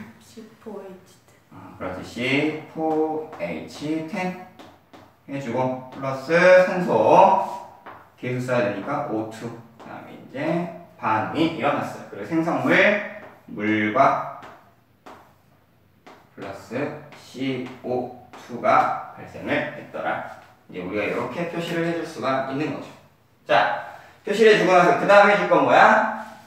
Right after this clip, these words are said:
Speaker 2: 개수를 맞춰줘야죠. 개수를 맞춰야 되는데, 자, 그럼 한번 봅시다. 자, 뭘로 하는 게 편하겠어요? 미정계수법을 써볼까요?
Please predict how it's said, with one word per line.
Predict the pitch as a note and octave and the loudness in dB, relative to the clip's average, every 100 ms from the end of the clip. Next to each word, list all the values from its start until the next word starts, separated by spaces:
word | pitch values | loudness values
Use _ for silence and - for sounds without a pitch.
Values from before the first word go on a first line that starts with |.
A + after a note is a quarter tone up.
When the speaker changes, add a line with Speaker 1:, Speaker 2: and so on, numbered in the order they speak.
| _ _ _ | _ _ _
Speaker 2:
개수를 | - A2+ A2 A2 A2+ D#3+ E3+ - G#2 | -4 0 0 -2 4 4 4 0 -6
맞춰줘야죠. | G2 G2 C3 B2+ A2 - - - _ _ _ _ _ _ _ - | -8 -6 -8 -8 -10 -12 -18 -20 _ _ _ _ _ _ _ -12
개수를 | - F#3 A3+ | 0 2 4
맞춰야 | F3 - F3+ | 4 4 4
되는데, | D3+ C3 - - - - | 4 6 6 8 6 2
자, | - C#3 B2+ B2+ | 2 4 6 4
그럼 | C3 C3 | 4 2
한번 | E3 D#3 B2+ | 4 4 4
봅시다. | - - - - B2 - - - - - _ _ _ _ _ _ | 0 -2 2 4 4 0 -4 -12 -20 -20 _ _ _ _ _ _
자, | D3+ - | 2 2
뭘로 | - G3+ A3 A3+ | 6 8 10 8
하는 | G#3+ G#3 G#3 | 8 6 4
게 | G3 G3+ | 2 0
편하겠어요? | F#3 F3 E3+ D3+ C#3+ C#3+ - _ _ _ _ _ _ _ _ _ | -2 -2 -4 -8 -10 -12 -16 _ _ _ _ _ _ _ _ _
미정계수법을 | A#2+ B2 E3 D#3+ D#3 D#3 E3 - - - _ _ _ _ _ _ C3 C3+ C3 | -8 -4 -2 -2 -4 -4 -6 -6 -14 -20 _ _ _ _ _ _ -4 -4 -2
써볼까요? | D3+ D#3 - - A2+ A2 - | -2 -2 -2 -4 -4 -6 -10